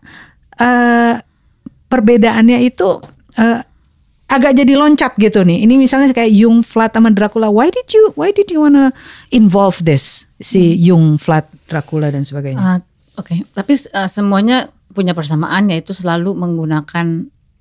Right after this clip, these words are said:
Speaker 2: khasanah Nusantara
Speaker 1: Ya.
Speaker 2: masuknya ya.
Speaker 1: Oh,
Speaker 2: Can-,
Speaker 1: banget,
Speaker 2: Candi
Speaker 1: banget.
Speaker 2: selalu ada sementara
Speaker 1: Betul,
Speaker 2: ini.
Speaker 1: betul.
Speaker 2: Terus saya kan dikomplain juga, "Kok nggak pernah nulis yang lain sih?" Ya udah, saya mau nulis Borneo abis ini. Nggak ada candi di situ.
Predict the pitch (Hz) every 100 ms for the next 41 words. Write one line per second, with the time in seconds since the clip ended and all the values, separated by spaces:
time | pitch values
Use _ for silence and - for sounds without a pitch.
0 | _ - 160 - 156 165 151 151 143 143
1 | 151 151 - 156 170 143 156 156 - 185
2 | 185 220 185 - 151 190 202 233 214 180
3 | 175 170 170 160 165 151 147 160 151 131
4 | 131 - - 135 143 _ _ _ 175 151
5 | 175 190 190 175 156 151 156 156 170 247
6 | 262 202 170 165 165 165 160 151 170 180
7 | 214 - 160 156 165 165 160 156 160 139
8 | 160 156 156 170 143 143 156 151 147 -
9 | - - 175 156 175 156 165 151 147 147